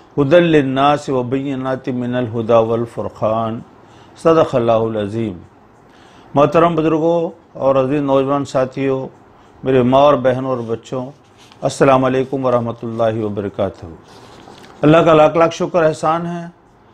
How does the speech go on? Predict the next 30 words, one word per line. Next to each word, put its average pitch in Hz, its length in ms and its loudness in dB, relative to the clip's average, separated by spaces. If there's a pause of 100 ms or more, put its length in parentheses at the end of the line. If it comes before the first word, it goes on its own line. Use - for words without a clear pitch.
(220)
उसने 147 280 0
मुझे 151 220 4
और 147 160 6
आपको 143 240 4
ईमान 139 320 -2
की 143 100 -4
दौलत 135 320 -2
से 147 140 -6
नवाजा 143 540 0 (640)
और 131 180 6
उसी 185 220 0
ने 175 100 -4
मुझे 151 200 0
और 151 160 6
आपको 143 340 2
प्यारे 135 300 0
नबी, 131 340 -8
आखिरी 131 420 -4
नबी 127 300 -6 (500)
हज़रत 135 320 2
मोहम्मद 135 460 -2
मुस्तफ़ा 123 420 -2
सल्लल्लाहु 117 680 2
अलैहि 117 180 0
वसल्लम 120 300 -10
की 120 100 -6
उम्मत 120 300 -4
पे 127 120 -4
पैदा 123 380 2
किया। 135 380 0